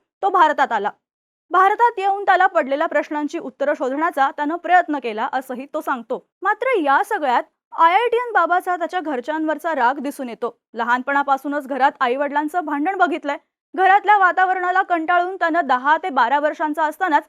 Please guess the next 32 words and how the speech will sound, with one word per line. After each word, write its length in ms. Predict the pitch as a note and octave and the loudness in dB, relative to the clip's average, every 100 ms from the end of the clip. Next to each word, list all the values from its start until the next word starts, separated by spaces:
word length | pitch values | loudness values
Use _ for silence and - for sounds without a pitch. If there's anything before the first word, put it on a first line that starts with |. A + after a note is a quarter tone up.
| _ _ | _ _
स्वतःला 460 | - F#4 F4 F#4 F#4+ | 2 2 4 2 2
संपवण्याचा 600 | F4+ C#4+ D#4 D#4 C4 D4 | 0 -4 -2 -2 -2 -2
प्रयत्न 360 | D4+ B3+ B3 | -2 -2 -6
केला 240 | B3+ B3+ C4+ | -8 -2 -2
होता 240 | B3+ C4+ - | 2 0 0
असंही 360 | C4 C4 C4+ | -8 -6 -8
आयआयटीएन 480 | E4 B3+ B3+ C4 D4+ | 0 2 2 0 0
बाबा 220 | D4+ D4 | 0 0
सांगतो. 420 | D4 D4 C4 A3 _ - - B3 | -2 -4 -6 -10 _ -18 -16 -4
घरापासून 580 | C#4+ D4 D4+ D4+ E4 C#4+ | 2 2 2 -2 -4 0
लांब 280 | A#3+ C#4 | 0 0
जाण्यासाठीच 540 | D4 D4 E4 D#4+ C4+ D#4+ _ _ | 0 -2 0 -2 -4 -8 _ _
आयआयटी 420 | E4 F4 G#4 A4+ | 4 4 4 0
बॉम्बेमध्ये 560 | F#4+ E4 D#4 G4+ G4 F4+ | 2 0 0 -2 -2 -2
जाण्याचा 320 | E4 D4+ E4 | -2 -4 -4
निर्णय 320 | D#4 C#4+ D4 | -4 -4 -6
घेतल्याचंही 500 | D4 D4 D#4 D#4 C4+ | -6 -4 -4 -4 -6
त्याने 260 | C4+ B3 C#4 | -6 -6 -2
सांगितलंय. 460 | D4+ B3 A3+ A#3 - _ _ _ D4+ | -4 -4 -8 -8 -8 _ _ _ -4
तसंच 300 | D#4 F4+ D4+ | 0 -2 0
ध्यान 280 | D4 D4 | 0 0
करत 200 | F4 E4+ F4+ | 2 0 0
असताना 440 | - - F4 C#4 D4 | -4 -2 0 0 -2
घरचे 400 | B3+ E4 D#4+ G#4 | -4 -4 -4 2
त्यात 140 | G#4 G4+ | 0 2
अडथळा 320 | D#4+ D#4+ E4+ | -4 -2 0
आणायचे, 400 | F4 E4 D#4 D#4+ D#4 _ - | 0 0 -2 -4 -6 _ -4
म्हणून 240 | C#4+ D#4 | 0 2
मागच्या 360 | B3+ A#3 - D#4 | 2 0 0 0
वर्ष 280 | C4+ C4+ F4 | 0 -2 -4
दीड 200 | D#4+ D#4 | -6 -2
वर्षापासून 600 | D4+ E4+ E4 F4+ D#4+ | -2 0 0 0 -2